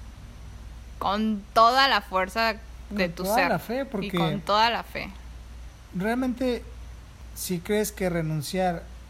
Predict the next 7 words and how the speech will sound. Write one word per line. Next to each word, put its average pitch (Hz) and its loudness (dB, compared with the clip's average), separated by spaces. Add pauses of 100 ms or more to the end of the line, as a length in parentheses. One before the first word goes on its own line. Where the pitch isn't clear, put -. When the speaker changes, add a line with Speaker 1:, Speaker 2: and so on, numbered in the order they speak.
(180)
Speaker 2:
a 165 -4
tu 147 -4
trabajo 151 -2 (480)
es 156 -4 (500)
realmente 165 -2 (280)
renunciar 143 0
a, 139 -4